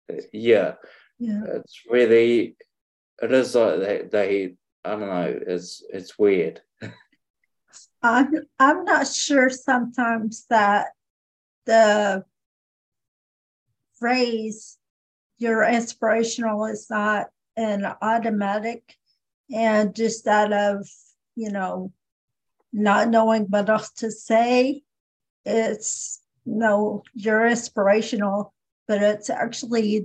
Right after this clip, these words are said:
Speaker 2: them trying to not be rude by saying, "You're doing this differently than I would do it.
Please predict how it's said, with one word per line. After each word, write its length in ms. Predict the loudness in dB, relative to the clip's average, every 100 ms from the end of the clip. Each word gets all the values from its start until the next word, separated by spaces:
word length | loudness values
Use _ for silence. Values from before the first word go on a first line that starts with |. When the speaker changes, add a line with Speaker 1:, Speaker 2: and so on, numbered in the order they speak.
| -2
Speaker 2:
them 400 | -2 0 -2 -4
trying 440 | -2 -2 -2 -6
to 260 | -8 -8 -4
not 400 | 0 0 -2 -6
be 220 | -4 -2
rude 580 | -2 -2 0 0 -2 -4 0
by 180 | 0
saying, 680 | 0 -2 0 2 0 -2 -4 -4
"You're 400 | -6 -6 -8 -12 _ _ _ _ -6
doing 340 | -2 0 0
this 320 | 0 -2 -4
differently 760 | -6 -4 -2 -2 -2 -4 -4 -4
than 280 | -2 -2 -2
I 140 | -4
would 220 | -4 -6
do 260 | -6 -4 0
it. 260 | 0 0